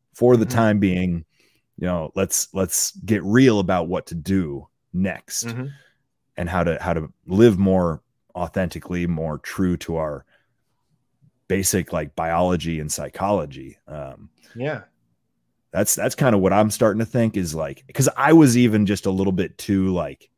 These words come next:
Speaker 1: this way, as opposed to just, "Hey, let's keep our eye on the prize. Let's stay balanced. Let's stay in the middle."
Speaker 2: Yeah. And, and further to your point, it's not like there's no chaos in the world right now entirely because of government. It's not like being,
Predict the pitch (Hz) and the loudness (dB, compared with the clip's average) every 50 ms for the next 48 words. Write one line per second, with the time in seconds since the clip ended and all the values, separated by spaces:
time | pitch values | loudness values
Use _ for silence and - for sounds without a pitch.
0 | _ _ _ _ _ _ _ _ _ _ _ _ _ _ _ _ _ - - 85 | _ _ _ _ _ _ _ _ _ _ _ _ _ _ _ _ _ -12 -4 -2
1 | 98 98 - - - 80 71 67 - - _ _ _ - 80 78 80 78 - 90 | -2 0 -2 -2 -4 -6 -6 -8 -12 -16 _ _ _ -12 -10 -10 -10 -6 -4 -4
2 | 85 80 76 73 73 67 85 82 76 - - _ _ _ - 98 98 85 73 - | -4 -4 -4 -6 -10 -8 -8 -8 -8 -8 -12 _ _ _ -4 -4 -4 -4 -6 -10
3 | - 87 - - - - 117 - 107 98 95 95 95 98 92 87 82 76 - - | -12 -12 -12 -8 -4 -4 0 4 6 6 6 6 6 4 4 2 0 -4 -8 -8
4 | - 85 78 71 65 - - - - - - 82 - - - 98 90 85 73 90 | -6 -6 -6 -6 -10 -14 -14 -14 -14 -12 -10 -10 -8 -4 -4 -2 -2 -2 -2 -4
5 | 87 87 82 73 67 62 - - - 80 78 - - 82 82 82 80 76 80 85 | -4 -4 -4 -6 -10 -12 -12 -12 -10 -8 -8 -6 -6 -4 -4 -4 -4 -4 -6 -6
6 | 82 - - - _ _ _ - _ _ _ _ _ _ _ _ _ _ _ _ | -8 -10 -12 -18 _ _ _ -20 _ _ _ _ _ _ _ _ _ _ _ _
7 | _ _ _ _ - 120 139 170 165 - _ _ _ _ _ _ _ - 131 139 | _ _ _ _ -10 -8 -8 -8 -10 -16 _ _ _ _ _ _ _ -6 -4 -4
8 | 139 - 147 139 139 - 170 170 156 147 - 147 127 120 - - 147 160 139 113 | -4 -4 -4 -4 -4 -4 -4 -4 -4 -6 -6 -6 -8 -6 -4 -4 -4 -2 -2 -4
9 | 110 - - 165 156 123 135 139 139 - - - _ _ - - 120 107 113 113 | -8 -6 -6 -4 -2 -2 -4 -4 -6 -10 -20 -20 _ _ -14 -14 -14 -12 -8 -6
10 | 113 113 110 110 - 117 110 113 107 101 101 104 - - - - - 120 113 107 | -6 -6 -6 -6 -4 -4 -2 -2 -2 -4 -6 -8 -12 -16 -16 -12 -12 -12 -10 -8
11 | 98 107 110 110 107 101 107 104 98 90 101 104 113 113 104 98 98 - - - | -6 -4 -4 -4 -4 -4 -6 -6 -6 -6 -8 -8 -6 -6 -6 -6 -8 -12 -12 -12
12 | 110 104 - - 113 113 110 104 101 101 98 101 - - 113 98 101 95 - 110 | -12 -10 -8 -4 -2 -2 -2 -4 -6 -10 -12 -14 -12 -10 -10 -10 -10 -10 -6 -6
13 | 117 123 113 90 - - - - 113 113 - 170 175 - 127 120 107 104 - - | -6 -6 -6 -12 -16 -16 -12 -12 -12 -8 -6 -6 -6 -4 -6 -8 -8 -8 -6 -6
14 | 123 123 120 113 110 | -4 -4 -4 -6 -10